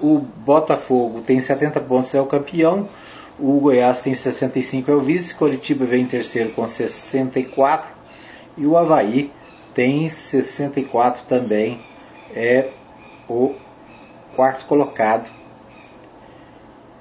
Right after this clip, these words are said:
no, do, da, da Série B, né? Série B,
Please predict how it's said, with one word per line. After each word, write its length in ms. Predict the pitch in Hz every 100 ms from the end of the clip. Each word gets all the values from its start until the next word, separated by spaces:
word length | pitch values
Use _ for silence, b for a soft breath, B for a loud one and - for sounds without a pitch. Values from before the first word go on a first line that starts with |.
| - - - -
no, 560 | 87 85 85 107 120 110
do, 240 | 90 98
da, 280 | 80 101 95
da 160 | 85 104
Série 300 | - 123 120
B, 260 | - 135 131
né? 120 | 107
Série 340 | - 160 151
B, 360 | 117 135 170